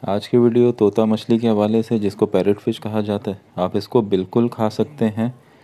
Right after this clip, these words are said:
लेकिन, आ, ये वीडियो देख लें, उसके बाद फ़ैसला कर दीजिएगा। तोता मछली एक, आ, समंदर के लिहाज से बहुत ही अहम चीज़ है।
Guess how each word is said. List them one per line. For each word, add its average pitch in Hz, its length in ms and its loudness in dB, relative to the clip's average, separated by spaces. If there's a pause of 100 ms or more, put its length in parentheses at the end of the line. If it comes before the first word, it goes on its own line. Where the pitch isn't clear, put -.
(720)
लेकिन, 113 800 2
आ, 101 280 -2
ये 101 160 2
वीडियो 104 360 2
देख 95 280 0
लें, 127 120 -2 (260)
उसके 110 280 0
बाद 104 180 2
फ़ैसला 98 420 -2
कर 92 100 -4
दीजिएगा। 90 460 -8 (1600)
तोता 104 280 2
मछली 123 520 0 (100)
एक, 101 380 0
आ, 104 420 2 (260)
समंदर 110 500 0
के 123 120 2
लिहाज 107 280 -2
से - 200 -2
बहुत 110 500 -2
ही 117 100 0
अहम 110 300 -2
चीज़ 110 340 0
है। 104 100 -8